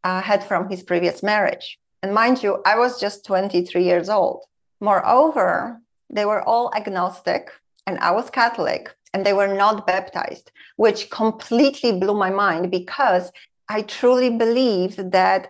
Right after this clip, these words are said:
at that time, that without being baptized, a child cannot survive. And this period of time challenged many of my beliefs that I had so far, the way that I grew up and was taught.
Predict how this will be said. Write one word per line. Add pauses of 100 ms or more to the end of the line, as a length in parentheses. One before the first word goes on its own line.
at
that
time, (300)
that
without
being
baptized, (240)
a
child
cannot
survive. (280)
And
this (180)
period
of
time (280)
challenged
many
of
my
beliefs (100)
that
I
had
so (100)
far, (280)
the
way
that
I
grew
up
and
was
taught.